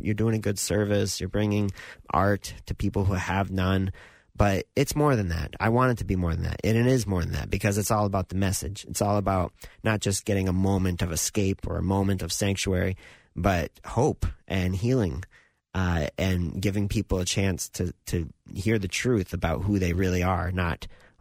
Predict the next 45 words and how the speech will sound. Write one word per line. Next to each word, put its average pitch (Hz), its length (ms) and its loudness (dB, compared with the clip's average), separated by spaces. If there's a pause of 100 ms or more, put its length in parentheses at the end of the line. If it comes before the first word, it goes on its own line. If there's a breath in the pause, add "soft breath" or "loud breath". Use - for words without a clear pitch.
(120)
how 87 200 0
the 85 100 -2
world 90 500 0
has 87 340 -2 (120)
told 117 280 2
them 82 300 -4
what 95 220 -4
they 82 140 -2
are, 73 280 -4 (540 soft breath)
uh, 80 240 0 (100)
especially 139 540 2
in 139 80 4
this 135 140 4
situation. 90 640 0
And 87 120 2
you 107 100 4
walk 110 300 0
in 120 100 0
there, 117 220 2
you 104 140 2
share 110 220 0
the 101 100 0
gospel 98 500 -2
that 76 160 -4
your 101 180 0
life 95 320 0
matters, 92 580 0 (380 loud breath)
that 87 160 -4
you're 104 80 2
not 104 220 2
a 92 40 -2
mistake, 110 800 0 (320 loud breath)
that, 101 180 2
<laughs> - 40 -4
you 101 240 4
know, 110 180 2
God 104 340 0
loves 98 480 0
you. 104 420 2 (420 loud breath)
You 101 140 2
look 120 180 4
around 113 440 4
and 98 120 0
you're 95 140 2
like, 92 220 0